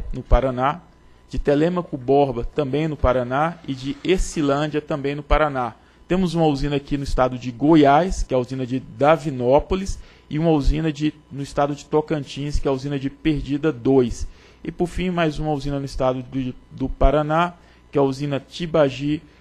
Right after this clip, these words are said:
Montante. Então, esse rol de empreendimentos hidrelétricos totaliza a potência de seiscentos e quarenta e nove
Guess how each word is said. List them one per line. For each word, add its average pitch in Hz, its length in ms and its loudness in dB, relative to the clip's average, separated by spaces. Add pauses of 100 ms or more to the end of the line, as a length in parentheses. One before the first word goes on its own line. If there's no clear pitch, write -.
(120)
Montante. 139 720 -4 (340)
Então, 147 120 0
esse 156 220 -2
rol 143 500 6
de 131 140 -8
empreendimentos 131 880 -6
hidrelétricos 143 840 2 (340)
totaliza 156 500 0
a - 20 2
potência 147 520 -2
de - 80 -14
seiscentos 151 400 -4
e - 40 -16
quarenta 143 300 -2
e 135 40 -6
nove 131 500 -2